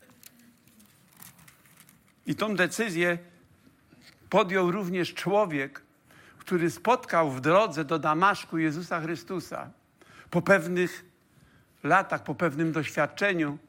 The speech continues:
Paweł, nasz brat, który już jest w niebiesiech, mówi tak:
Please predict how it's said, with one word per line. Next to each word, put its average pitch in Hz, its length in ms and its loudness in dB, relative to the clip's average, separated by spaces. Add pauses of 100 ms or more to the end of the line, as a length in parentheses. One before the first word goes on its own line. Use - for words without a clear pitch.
(960)
Paweł, 147 500 2 (920)
nasz 123 280 -4
brat, 170 320 -2
który 135 180 -8
już 135 200 -8
jest 127 240 -10
w 131 80 -20
niebiesiech, 143 600 -8 (280)
mówi 139 440 -2 (160)
tak: 135 380 -2